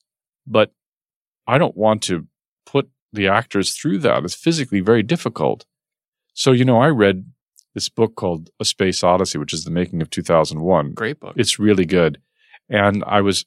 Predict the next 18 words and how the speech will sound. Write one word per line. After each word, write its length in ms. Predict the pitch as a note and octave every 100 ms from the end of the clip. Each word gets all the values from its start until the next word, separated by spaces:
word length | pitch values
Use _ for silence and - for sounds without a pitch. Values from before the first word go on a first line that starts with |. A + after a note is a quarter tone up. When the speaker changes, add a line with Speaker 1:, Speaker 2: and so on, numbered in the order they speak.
| _
Speaker 1:
very 460 | A2 G#2+ C3+ B2+ G#2
entertained 560 | F#2 - - G#2 G#2+ F#2+
by 240 | D#2 D2+
it. 80 | D2+
And 100 | G2+
of 140 | F#2
course, 240 | - A2 -
being 220 | A2+ G#2
stupid, 580 | - - C3+ E2+ D2+ - _ _ _
I 60 | G2+
kinda 300 | - A#2 A2
wrote 280 | G2 A2 G#2+
off 220 | G2+ -
a 40 |
lot 160 | F#2+ G2
of 140 | F#2+
Kubrick's 420 | - A#2 G2 F2 -
issues 600 | B2+ B2+ E2+ D#2+ D#2+